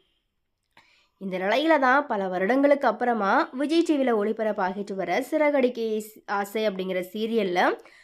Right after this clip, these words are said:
அண்ணாமலை கேரக்டர்ல ஹீரோவோட அப்பாவா நடிச்சிட்டு இருக்கிறாரு. இப்படியான நிலையில தான்,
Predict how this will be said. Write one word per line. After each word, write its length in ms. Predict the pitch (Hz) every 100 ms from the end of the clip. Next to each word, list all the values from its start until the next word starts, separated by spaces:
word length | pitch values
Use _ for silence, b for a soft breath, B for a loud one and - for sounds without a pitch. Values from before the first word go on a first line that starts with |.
| B
அண்ணாமலை 640 | - 262 302 320 311 262
கேரக்டர்ல 760 | 233 214 202 208 233 196 165 214 -
ஹீரோவோட 520 | 320 320 269 208 175
அப்பாவா 300 | - 180 170 190
நடிச்சிட்டு 340 | 170 165 175
இருக்கிறாரு. 420 | 170 190 180 196 202 _ b b b
இப்படியான 600 | - 214 214 220 208 190
நிலையில 300 | 175 214 254
தான், 340 | 202 190 294